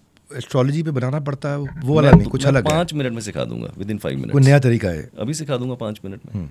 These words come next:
Speaker 2: तो सबसे पहले पेपर लीजिए, उसके ऊपर आपको नाम, अपना नाम लिखना है। जैसे आपका नाम है डॉक्टर
Speaker 1: विवेक बिंद्रा, वी आई वी ई के बी आई एन डी आर ए।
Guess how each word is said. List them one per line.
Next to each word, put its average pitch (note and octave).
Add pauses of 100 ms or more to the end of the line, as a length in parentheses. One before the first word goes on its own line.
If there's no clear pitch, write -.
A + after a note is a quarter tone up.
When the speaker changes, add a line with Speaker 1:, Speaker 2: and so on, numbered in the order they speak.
(140)
Speaker 2:
तो E3+
सबसे G3
पहले G3
पेपर D#3+
लीजिए, D#3
उसके D#3+
ऊपर D3
आपको C#3
नाम, A#2
अपना F#2+
नाम C#2+
लिखना C2+
है। F2+
जैसे G#2+
आपका A2
नाम F#2+
है G#2
डॉक्टर - (2000)
Speaker 1:
विवेक A#2
बिंद्रा, F2+
वी A2+
आई B2
वी A2+
ई A2+
के C#3+
बी A#2
आई A2
एन G#2+
डी G2
आर D#2
ए। -